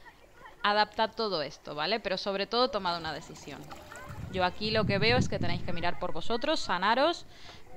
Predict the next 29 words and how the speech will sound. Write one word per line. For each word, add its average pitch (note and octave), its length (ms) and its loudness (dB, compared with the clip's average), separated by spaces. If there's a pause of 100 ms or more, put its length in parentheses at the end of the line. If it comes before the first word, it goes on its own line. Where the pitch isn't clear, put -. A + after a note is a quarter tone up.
(120)
eh, D#3+ 460 2
y G#3+ 140 0
la F3+ 140 6
gente F#3+ 380 0
de F#3+ 80 2
alrededor F#3 560 2
empezará G3 420 -4
a - 20 -6
sanar D#3 360 -4
también, C#3+ 460 -6 (300)
¿sí? B3+ 240 -10 (180)
Esto F3 180 -10
es - 60 -10
contagioso. - 600 -10 (460)
<laughs> - 1500 -4
Nada, F3+ 340 6
te F#3 100 -2
mando A3+ 300 2
muchos A#3 340 -2
besos A#3+ 320 0
y A3 60 0
mucha A#3 440 2
suerte A3 380 0
en A3+ 80 0
tu A3+ 100 -4
situación, G#3+ 640 2
opción G#3 400 0
número G3+ 360 2
tres. B3 320 2